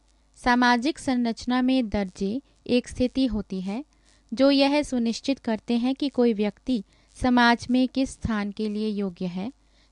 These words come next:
तथा उसे समाज के अन्य लोगों के साथ किस प्रकार संबंध रखने चाहिए।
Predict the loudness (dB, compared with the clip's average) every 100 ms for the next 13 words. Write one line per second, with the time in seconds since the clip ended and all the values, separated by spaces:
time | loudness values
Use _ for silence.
0 | -6 0 0 0 -2 -2 -2 0 -2 -4
1 | -6 -4 -2 -4 -4 -4 -4 -6 -6 -6
2 | -6 -6 -8 -16 _ _ -4 -4 -4 -4
3 | -2 -2 -2 -4 -6 -4 -4 -4 -6 -6
4 | -6 -6 -6 -4 -6